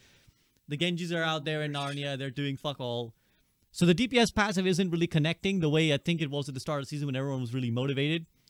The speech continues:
And that's when tanks becomes really frustrating because you, then we're back to that whole, "I'm just shooting this guy who will never die."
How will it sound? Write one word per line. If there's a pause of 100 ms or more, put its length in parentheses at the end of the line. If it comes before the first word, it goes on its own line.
(260)
And
that's
when
tanks
becomes
really
frustrating
because
you,
then
we're
back
to
that
whole, (400)
"I'm
just (180)
shooting
this
guy
who
will
never
die."